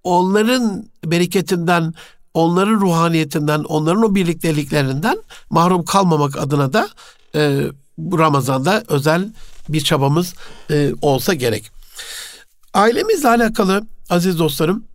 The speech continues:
e, İslam ümmeti içerisinde kurallar bellidir, helaller bellidir, haramlar bellidir. En çok aile içerisinde, sadece aile içerisinde olabilecek,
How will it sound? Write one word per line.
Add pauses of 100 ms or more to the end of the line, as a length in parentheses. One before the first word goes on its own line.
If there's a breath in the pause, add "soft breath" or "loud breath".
(1200 loud breath)
e,
İslam
ümmeti
içerisinde (480 soft breath)
kurallar
bellidir, (140)
helaller
bellidir,
haramlar
bellidir. (440 loud breath)
En
çok
aile
içerisinde, (280 soft breath)
sadece
aile
içerisinde
olabilecek,